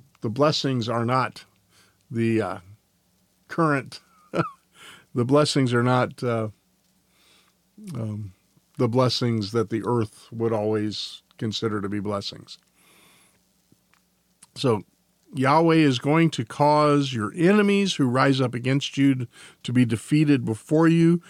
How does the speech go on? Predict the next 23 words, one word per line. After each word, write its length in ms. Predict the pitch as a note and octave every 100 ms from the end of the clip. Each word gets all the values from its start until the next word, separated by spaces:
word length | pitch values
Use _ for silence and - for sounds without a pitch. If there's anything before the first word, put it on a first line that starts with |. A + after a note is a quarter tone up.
| - _
This 180 | C3+ C3
is 140 | D3
a 80 | D3+
national 500 | C#3+ C#3 C3+ D#3+ C#3
promise 600 | C3 C#3 C#3 D3+ - - _ _ _ _ _
that 180 | B2 A#2
Israel 500 | C#3 C3+ C3+ C3+ B2+
would 160 | B2
be, 300 | A2+ B2 A#2+ -
would 240 | B2 A#2
be 140 | A#2
given 380 | A2+ C3+ C3+ C3
military 520 | B2+ C3+ C3 C#3 B2+
superiority 920 | A#2+ A2+ C#3 C#3 B2+ A#2+ C3 C3+ C#3+ C#3+ - - _
so 220 | - C#3+
that 160 | C3 C3+
they 140 | D#3+
could 160 | D#3+ E3
dwell 260 | D3 D3+ E3
peacefully 680 | - G#3 - D#3+ D3 C#3+
in 80 | C#3+
the 200 | C#3+ D3+
land. 440 | F3+ C#4+ G#3+ G#2+